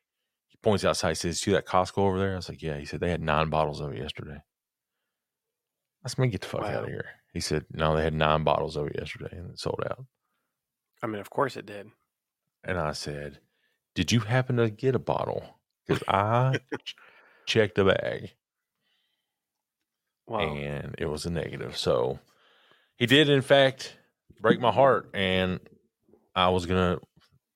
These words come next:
Speaker 1: just so happens we were standing in front of an ice cream truck when it happened, and I maybe wanted to throw my ice cream at him.
Speaker 2: Oh, you got ice, you had ice cream?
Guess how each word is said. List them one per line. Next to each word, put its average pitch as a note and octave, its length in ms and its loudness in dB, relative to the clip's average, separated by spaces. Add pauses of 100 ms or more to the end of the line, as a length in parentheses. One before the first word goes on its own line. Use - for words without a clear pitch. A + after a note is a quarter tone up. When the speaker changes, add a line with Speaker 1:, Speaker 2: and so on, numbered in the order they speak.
(240)
Speaker 1:
just F#2 140 0
so G2+ 100 4
happens F#2+ 300 4
we F2 100 -2
were E2+ 60 0
standing E2+ 340 0
in D2+ 80 -6
front E2 200 -2
of D2+ 60 -4
an - 80 0
ice F2+ 140 2
cream - 200 -10
truck - 360 -6
when D#2+ 160 -8
it C#2+ 60 -8
happened, - 460 -6
and D#2+ 120 -6
I D2+ 200 -4 (180)
maybe D#2+ 280 -4
wanted D#2+ 200 0
to E2 80 -6
throw F2 140 0
my - 120 -2
ice F#2+ 160 -4
cream - 240 -16
at - 80 -16
him. D#2 140 -20 (960)
Speaker 2:
Oh, A#2+ 100 2
you G#2+ 140 0
got G#2 180 -4
ice, G#2+ 220 -8
you A2 200 -8
had G#2 180 -4
ice A2+ 160 -2
cream? C#3 300 -6